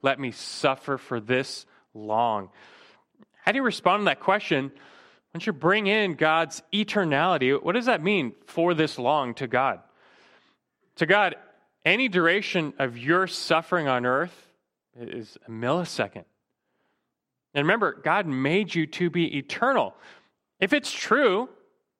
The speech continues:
for example, that, that a lifetime of suffering might accomplish God's eternal purposes, then it's worth it. To him, it's worth it. If momentary sufferings are producing an eternal weight of glory,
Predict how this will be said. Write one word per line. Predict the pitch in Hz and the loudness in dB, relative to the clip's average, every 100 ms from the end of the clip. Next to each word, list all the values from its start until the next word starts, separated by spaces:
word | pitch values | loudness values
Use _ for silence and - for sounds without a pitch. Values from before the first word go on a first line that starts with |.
| _ | _
for | 175 | -2
example, | 143 147 151 185 | 2 0 2 2
that, | 170 139 - | 2 2 -2
that | 135 | -2
a | 117 | 0
lifetime | 120 135 160 185 - - 175 175 165 | 0 2 2 0 -6 -4 0 0 0
of | 120 | -2
suffering | - - - 180 - 147 123 120 120 - - - _ _ _ - | -6 -6 0 0 0 -2 0 -2 -8 -16 -20 -20 _ _ _ 0
might | 165 165 | 2 2
accomplish | 151 - 165 160 151 - - | -2 0 0 2 -2 -2 0
God's | 135 139 131 | 2 2 -2
eternal | 123 120 - 160 151 | -12 -10 -4 -2 0
purposes, | 123 - 147 147 - 104 98 - - _ _ _ _ _ | -2 -2 -2 -4 -4 -4 -4 -12 -20 _ _ _ _ _
then | 113 117 107 104 - | -4 -2 -2 -6 -14
it's | 120 | -6
worth | 135 165 127 | -2 -2 -4
it. | 90 - | -12 -10
To | |
him, | 117 180 | -4 -4
it's | 214 - | -4 -4
worth | 98 107 | -6 -6
it. | 143 _ _ _ _ _ _ _ _ | -10 _ _ _ _ _ _ _ _
If | - 156 - | -2 -2 -2
momentary | 151 175 202 196 196 196 196 185 | 2 2 2 -2 0 2 2 0
sufferings | 170 - 180 185 202 180 151 | -2 0 0 0 0 0 2
are | 156 | 0
producing | 143 151 147 151 165 147 | 0 0 0 0 -2 -2
an | |
eternal | 135 - 165 165 | -2 -2 -2 0
weight | 147 143 | 0 0
of | 113 | -2
glory, | 131 139 165 120 117 | 0 2 2 2 0